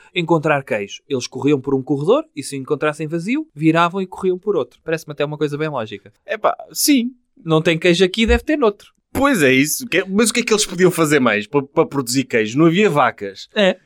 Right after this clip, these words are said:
Speaker 2: Não é? Tipo, só podiam andar por lá à procura do queijo. Não, não havia, é que nem sequer é um trabalho particularmente complexo.
Speaker 1: Exatamente.
Speaker 2: É, é esperar que a fome bata, olha, vamos procurar queijo.
Speaker 1: Pronto, é, é isso. E então eles farejavam o queijo, andavam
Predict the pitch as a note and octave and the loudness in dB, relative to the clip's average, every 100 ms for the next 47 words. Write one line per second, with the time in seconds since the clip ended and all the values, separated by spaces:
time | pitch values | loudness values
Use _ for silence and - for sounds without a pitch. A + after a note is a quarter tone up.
0 | _ D3 C#3+ C#3 F3+ - - - F#3 - | _ 2 2 2 -4 -4 -2 0 0 2
1 | F3+ G#3 G#3 G3 G3 F#3 F#3 F3+ F#3 F#3 | 2 4 4 4 2 0 2 4 4 2
2 | F#3 F3 F3+ F#3 F3 F3 G#3+ F3+ F3 - | 2 0 2 2 2 0 0 0 -6 -6
3 | D#3+ F3+ F3+ F3+ F#3 F3+ F3+ F#3 F3 - | -4 2 4 4 0 -2 -2 0 -2 0
4 | F3+ F3+ - F3 E3+ F3+ F#3 E3+ D#3+ E3+ | 0 2 0 0 2 2 0 0 0 2
5 | F3 E3+ D#3 E3 E3+ E3 F3 F3 E3+ E3+ | 0 0 2 2 0 -2 -4 -6 0 0
6 | D#3+ E3+ - E3+ A3 G#3+ - - _ G#3 | 0 -6 -6 -4 -2 -4 -8 -18 _ -4
7 | F3+ A#3 F3+ D3 A#2 A#2+ C3 A2+ D3 - | 0 0 0 0 -4 0 -2 0 -2 -2
8 | - E3+ E3 - D#3 E3 D#3 D#3 D3+ F#3 | 0 0 0 0 -2 2 2 2 4 2
9 | F#3 G3+ F#3 A#2+ A#2 A#2+ - B2 B2 A#2 | 4 0 2 0 -2 -6 -2 -4 0 -4
10 | G#2+ G2+ F#2 G#2 _ - G#4+ G#4 - C4 | -2 -8 -10 -14 _ -10 -10 -8 -4 -2
11 | - A3 G#3 F3+ - _ A3+ B3+ C4 C#4+ | 0 2 2 -2 -12 _ -2 -2 2 0
12 | C#4+ - C#4+ C#4 A#3 A#3+ A3+ G#3+ A3+ G#3 | 0 -2 -2 0 2 2 0 2 0 2
13 | G#3 G3+ | 2 2